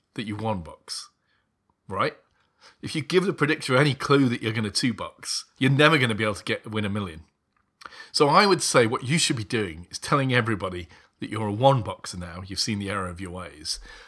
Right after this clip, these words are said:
So if you ever get asked to play this game, <laughs>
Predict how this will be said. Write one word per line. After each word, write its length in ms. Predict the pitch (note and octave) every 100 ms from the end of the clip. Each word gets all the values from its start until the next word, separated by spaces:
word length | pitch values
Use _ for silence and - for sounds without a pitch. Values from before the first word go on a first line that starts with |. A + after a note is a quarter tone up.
| _
So 160 | -
if 140 | B2+ B2
you 120 | C3
ever 160 | D#3+ D3
get 160 | B2
asked 200 | B2+ -
to 60 | G2+
play 240 | - F#3+
this 180 | G#2+ -
game, 320 | - E2 - F#2+ - -
<laughs> 200 | -